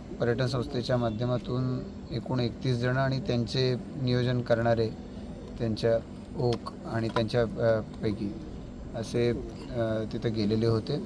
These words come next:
त्याच्यापैकी, अ, आज या ठिकाणी, अ, देसलेजी आज, अ, त्यांचं गोळीबारामध्ये मृत्यू झाल्याची माहिती या ठिकाणी मिळते.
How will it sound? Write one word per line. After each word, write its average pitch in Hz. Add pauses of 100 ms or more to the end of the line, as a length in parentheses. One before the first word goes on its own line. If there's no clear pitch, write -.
(260)
त्याच्यापैकी, 123 (680)
अ, 113 (380)
आज 127 (320)
या 120
ठिकाणी, 117 (840)
अ, 110 (180)
देसलेजी 123 (500)
आज, 117
अ, 117 (440)
त्यांचं 117 (240)
गोळीबारामध्ये 117
मृत्यू 110
झाल्याची 113 (220)
माहिती 104
या 110
ठिकाणी 110
मिळते. 104